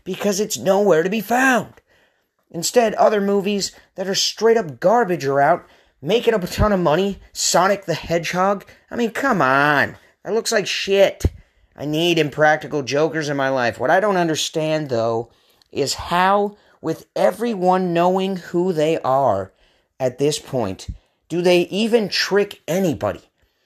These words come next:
Because no matter what disguise they had on or where they were working, I would know it was them right away. And I'm a big fan, so that makes sense. But people who don't even watch the show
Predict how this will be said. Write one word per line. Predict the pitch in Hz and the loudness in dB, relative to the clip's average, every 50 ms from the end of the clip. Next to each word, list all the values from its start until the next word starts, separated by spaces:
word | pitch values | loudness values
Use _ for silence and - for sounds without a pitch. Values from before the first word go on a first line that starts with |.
| _ _ _ | _ _ _
Because | - 190 160 202 196 160 | -8 -4 -2 -2 -2 0
no | 185 202 196 196 | 0 2 2 2
matter | 190 190 196 208 226 247 247 240 220 | 2 2 2 2 2 2 2 0 -2
what | 185 160 156 165 190 233 247 247 - _ _ _ _ _ _ _ _ | -2 -2 0 0 2 2 2 0 -4 _ _ _ _ _ _ _ _
disguise | - 180 170 - - - - - 170 151 208 240 254 240 202 160 | -8 -6 -4 -2 -2 -2 -2 0 0 0 2 4 2 2 2 0
they | 190 208 208 | -2 -2 -2
had | 175 165 190 196 196 190 | -2 -2 -2 0 0 2
on | 170 170 175 185 190 190 185 180 - - - _ _ - | 0 0 0 0 -2 -4 -6 -8 -14 -20 -20 _ _ -4
or | - 143 135 123 | 0 0 2 4
where | 131 160 196 233 233 | 4 4 4 4 4
they | 202 214 202 | 2 2 2
were | 190 190 170 | 2 2 2
working, | 143 147 160 175 - 190 185 170 180 165 - _ _ _ _ _ - | 2 0 0 -2 -2 -4 -4 -4 -6 -8 -12 _ _ _ _ _ -2
I | 185 233 262 | 0 2 2
would | 254 220 240 220 170 156 | 2 2 0 -2 -2 -2
know | 160 170 180 196 220 226 | 0 2 2 4 6 6
it | 214 185 151 | 6 6 4
was | 185 170 147 139 | 0 -6 -6 -4
them | 139 151 160 170 180 175 | -2 -2 -2 0 -2 -4
right | 156 143 143 156 160 175 190 190 | -4 -2 0 2 2 4 4 2
away. | 180 175 156 143 160 156 143 95 - - _ _ _ _ _ _ - | 2 0 0 0 0 0 -2 -4 -4 -8 _ _ _ _ _ _ -10
And | - 190 | -4 -2
I'm | 233 269 262 | 0 0 0
a | 220 | 0
big | 165 160 202 180 151 | 2 2 2 2 2
fan, | - - - 180 151 147 160 165 | 0 -2 0 2 2 2 0 -2
so | 156 - 160 156 | -2 0 0 2
that | 170 180 135 | 2 2 2
makes | 139 123 107 - - | 0 -2 -4 -4 -6
sense. | - 107 104 120 131 - | -6 -4 -4 -4 -6 -8
But | - 170 160 - | -8 -10 -10 -6
people | - - - - 240 240 220 190 | -4 -4 -2 2 2 2 2 2
who | 156 | 2
don't | 147 170 196 220 233 | 2 2 2 2 0
even | 226 196 196 185 170 | 0 0 0 0 2
watch | 170 185 208 - - - - | 2 2 2 0 -2 -4 -4
the | 175 165 | -4 -4
show | - - - - 226 220 196 143 131 139 - | -4 -4 -4 -2 0 2 2 2 2 0 -2